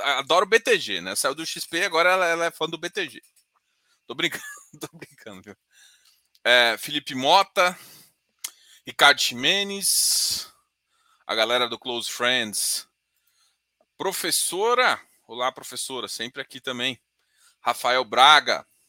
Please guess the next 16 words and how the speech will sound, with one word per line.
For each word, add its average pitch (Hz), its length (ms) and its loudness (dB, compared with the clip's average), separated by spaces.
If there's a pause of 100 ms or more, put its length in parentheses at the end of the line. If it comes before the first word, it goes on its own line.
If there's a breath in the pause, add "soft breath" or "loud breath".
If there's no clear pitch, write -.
(140)
Leandro 113 380 -6
Souza. 143 600 -8 (3250)
Giana, 110 460 -2 (720 loud breath)
"Com 233 160 0
essas 269 200 4
quedas 160 280 0
de 113 80 -8
dólar, 117 420 2
estou - 220 -8
aproveitando 143 440 -8
para 156 120 -6
aumentar 139 240 -2
a 135 40 -4
posição 139 300 -8
em 147 60 -6
estoques." - 640 -6